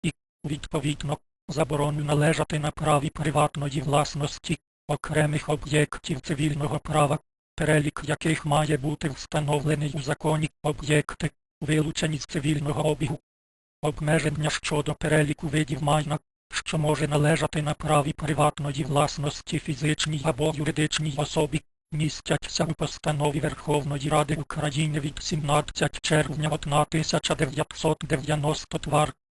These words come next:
номер дві тисячі чотириста сімдесят один Хі про право власності на окремі види майна. Законодавством про приватизацію встановлюється перелік об'єктів,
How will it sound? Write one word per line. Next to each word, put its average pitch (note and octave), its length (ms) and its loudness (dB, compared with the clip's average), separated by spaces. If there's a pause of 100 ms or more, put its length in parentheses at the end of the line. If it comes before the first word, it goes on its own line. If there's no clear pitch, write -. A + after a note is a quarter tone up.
(100)
номер D3+ 360 -2
дві D3 280 -4
тисячі - 520 0
чотириста D#3 680 -2
сімдесят D#3 680 0
один D3+ 300 0
Хі D#3+ 220 -2
про D3 240 -4
право D3+ 380 2
власності D3 800 -2
на D3 100 0
окремі D3+ 500 0
види D3+ 260 0
майна. D3+ 380 2 (320)
Законодавством D3+ 1040 0
про C#3+ 260 -6
приватизацію D3+ 960 0
встановлюється D3+ 1120 -2
перелік D3+ 520 2
об'єктів, D3 720 0